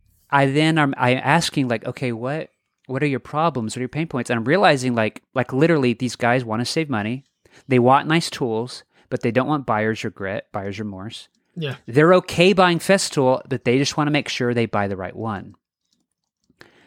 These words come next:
Speaker 1: So I titled the video, like, you know, um,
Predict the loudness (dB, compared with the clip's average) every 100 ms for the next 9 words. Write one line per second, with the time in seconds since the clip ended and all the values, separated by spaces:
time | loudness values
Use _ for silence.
0 | _ _ _ _ _ 0 4 4 2 0
1 | 4 4 2 4 4 6 6 6 4 2
2 | -2 _ 0 2 0 -6 _ _ _ _
3 | _ _ _ -6 -4 -4 -6 -10 _ _
4 | _ _ _ _ _ -20 -20 -18 -2 2
5 | 4 2 -2 -10